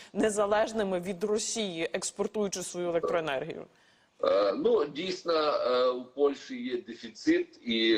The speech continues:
Speaker 2: е, ми експортували до цього не тільки у Польщу, в Молдову, Румунію, в Словакію, е, бо у нас, е, надлишок генеруючих потужностей. Но сьогодні абсолютно, е, правильно то, що експорт припинений. Чому? Тому що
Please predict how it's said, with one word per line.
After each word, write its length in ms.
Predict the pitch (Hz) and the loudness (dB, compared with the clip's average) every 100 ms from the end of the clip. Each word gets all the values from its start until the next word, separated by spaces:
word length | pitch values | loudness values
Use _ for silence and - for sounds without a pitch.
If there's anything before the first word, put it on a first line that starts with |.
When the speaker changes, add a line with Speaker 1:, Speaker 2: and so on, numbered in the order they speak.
| - | 6
Speaker 2:
е, 180 | 110 110 | 4 4
ми 200 | 127 127 | 2 0
експортували 840 | 117 - 113 - 110 98 110 123 | 0 0 0 0 2 2 2 -2
до 160 | 131 117 | -4 -4
цього 380 | 117 135 123 120 | -2 -2 0 0
не 180 | 95 92 | -4 -10
тільки 380 | - 123 - | -10 -10 -6
у 80 | 131 | -8
Польщу, 800 | 120 120 120 - 120 113 110 107 | -4 0 0 -2 -2 0 0 0
в 160 | 92 - | 0 0
Молдову, 760 | - - 110 123 123 117 107 | -2 -2 2 2 2 2 2
Румунію, 840 | 92 87 104 123 120 113 110 104 92 | 0 -4 -4 -4 -2 2 4 6 2
в 40 | |
Словакію, 1000 | - - 87 87 123 131 - 117 110 107 | -4 0 2 4 2 0 -10 -6 -2 -2
е, 300 | 104 92 95 90 | -2 -4 -4 -2
бо 80 | 104 | -2
у 140 | 101 | 0
нас, 400 | 107 104 - - - | 0 -2 -6 -8 -2
е, 20 | 95 92 92 92 101 | 2 2 2 0 0
надлишок 680 | 107 104 - 90 - 90 - - 82 85 | 0 -2 -6 -12 -6 -8 -8 -14 -12 -10
генеруючих 560 | 95 101 101 95 - - | -4 2 4 2 -2 -2
потужностей. 800 | - - - 160 139 - 107 - - - - - | -2 2 2 2 0 0 0 -2 -14 -20 -20 -2
Но 300 | 135 151 - | 2 2 0
сьогодні 300 | - 151 147 | -2 0 2
абсолютно, 800 | 139 - 143 139 139 123 120 113 | 0 0 2 2 0 0 2 2
е, 200 | - 107 | 2 0
правильно 680 | - 123 120 110 101 101 95 | 2 2 2 0 -4 -4 -4
то, 240 | - 101 | -4 -8
що 240 | - 110 - | -2 -2 0
експорт 440 | - - - - - | -2 -4 -6 -6 -8
припинений. 560 | - - - 151 127 | -10 -4 -2 -2 -2
Чому? 300 | 117 - 135 | -6 -6 -6
Тому 260 | 123 - 127 | -6 -8 -8
що 200 | - | -2